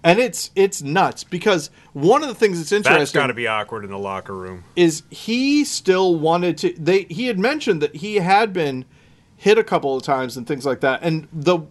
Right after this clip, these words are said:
Speaker 1: the one thing is that they asked him, you know, what he wanted to do, and he wanted to stay in cover, right? At the time. N-
Speaker 2: Well, is there e-, enough info about the story to,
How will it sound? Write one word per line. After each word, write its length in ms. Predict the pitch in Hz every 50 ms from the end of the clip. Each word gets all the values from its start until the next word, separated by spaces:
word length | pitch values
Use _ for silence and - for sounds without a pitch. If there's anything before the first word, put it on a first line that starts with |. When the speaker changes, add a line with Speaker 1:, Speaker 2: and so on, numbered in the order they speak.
| - 151
Speaker 1:
the 160 | 143 127 156
one 280 | 156 156 185 214 240 233
thing 180 | - 233 202 185
is 120 | 170 160 -
that 60 | 165
they 180 | 160 160 160 139
asked 340 | 143 165 180 202 - -
him, 300 | - 175 156 143 135 127 - _ _ _ _ _ - - - - -
you 100 | - 147
know, 220 | 147 147 139 127 110 110 113 - _ _ _ _ _ _ _ _ - _ _ _ _
what 300 | 143 143 131 143 165 170
he 80 | 180 175
wanted 280 | 180 180 175 165 156
to 80 | 127 185
do, 100 | 233 214
and 120 | 156 147 143
he 200 | 143 214 233 240
wanted 340 | 214 220 214 208 202 180
to 80 | 170 156
stay 340 | 143 - - - 190 185 180
in 260 | 151 160 175 170 147
cover, 420 | - 214 202 185 135 113 110 - _ _ _ _ -
right? 320 | 135 139 139 156 175 180 _ _ _ _ _ _ - - - - - - _ - _ _ - - _ _ _ - -
At 120 | 147 131
the 80 | 143 143
time. 360 | - - 135 123 110 101 101 _ _ - - _ _ -
N- 300 | 151 147 147 151 147 107 - _ _ _ _ _ -
Speaker 2:
Well, 140 | 180 180 208
is 160 | 190 196 160
there 320 | 175 196 190 190 196 190 - 170 156 - -
e-, 40 | 180
enough 440 | 165 170 165 160 165 175 175 175 -
info 520 | 175 165 165 160 - - 165 156 151 147
about 260 | 147 139 147 147 143 -
the 80 | 139
story 340 | 131 - 151 143 139 143 135
to, 440 | 139 - 147 139 135 131 127 127 135